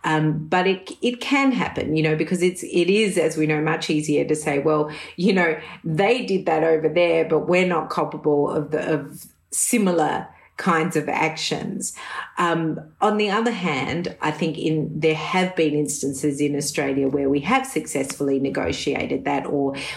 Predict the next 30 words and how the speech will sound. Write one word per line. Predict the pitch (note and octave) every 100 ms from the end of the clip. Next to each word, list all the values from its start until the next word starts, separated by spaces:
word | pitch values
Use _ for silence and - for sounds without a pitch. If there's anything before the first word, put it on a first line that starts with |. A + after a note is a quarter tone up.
| -
or | D#3 D3+
brought, | D3+ E3+ F3 E3 - - - - -
um, | D#3 D3+ D3
Holocaust | - F#3 E3+ E3 D#3
memory | D#3+ D#3 D3+
to | C#3 D#3+
bear | D3+ - D#3+ D3+ C#3+ - - - - -
on | - D#3 -
other | D#3 D3
instances | C#3+ D3 C3+ - C3+ C#3+ C#3
of | C3+
mass | C#3+ C3+ -
violence | - C3+ C3+ C#3 B2+ -
or | C3
human | B2+ D3+ C#3 C3+
rights | - - -
violations. | - C3 C3 B2 - C3+ - - - - -
But | B3+ B3 E3 - -
that | G3+ G#3+ -
said, | - - F3+ D3 - F#3 E3
would | G3
I | G3+ F#3+
say | - D#3+ D#3
there's | D3+ D#3
a |
sort | D3 - D3
of | C#3+
national | C#3+ C#3+ C#3+ - - G#3 G3+ F3+
understanding | G3 F#3+ F3+ - E3 D#3 E3 D#3+
of | D#3 D3 C#3+